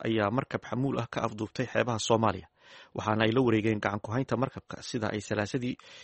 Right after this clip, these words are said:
shalay ay sheegtay shirkad qaabilsan dhanka ammaanka badda. Markabkan ayaa noqonaya kii ugu dambeeyey ee la beegsado kadib markii ay soo laba kacleeyeen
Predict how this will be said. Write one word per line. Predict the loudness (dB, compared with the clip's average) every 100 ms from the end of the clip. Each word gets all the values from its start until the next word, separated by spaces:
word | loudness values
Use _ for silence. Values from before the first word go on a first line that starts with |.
| -10
shalay | 0 4 4 2
ay | -2 -2
sheegtay | 0 -2 0 -2
shirkad | -2 -2 -2 -2
qaabilsan | 0 0 0 0 0
dhanka | 0 -2 -4 -4 -2
ammaanka | 0 0 0 -4 -4
badda. | 0 -2 -2 _ _ _ _ _ _ _ _ _ _ _ _ _ 2
Markabkan | 4 6 4 6 8
ayaa | 12 12
noqonaya | 10 10 10 10
kii | 6 4 4
ugu | 4
dambeeyey | 6 8 10 10 10
ee | 8 6
la | 6
beegsado | 4 0 4 4 4
kadib | 2 0 4 4
markii | 4 4 4
ay | 4
soo | 6 10
laba | 10 10
kacleeyeen | 6 4 8 10 10